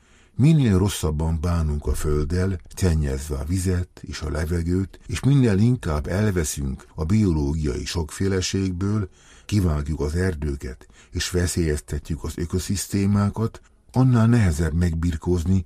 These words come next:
az időjárás bizonytalanságaival. A nagy melegek,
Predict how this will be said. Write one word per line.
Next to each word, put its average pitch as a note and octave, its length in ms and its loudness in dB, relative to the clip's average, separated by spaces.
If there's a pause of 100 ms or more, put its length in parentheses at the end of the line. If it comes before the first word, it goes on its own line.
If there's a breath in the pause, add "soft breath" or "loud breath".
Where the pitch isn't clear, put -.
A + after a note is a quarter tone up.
az F#2+ 160 -4
időjárás D#2+ 760 2
bizonytalanságaival. C#2+ 1600 -4 (440 loud breath)
A F#2+ 100 -2
nagy G2+ 280 4
melegek, C#2 640 -2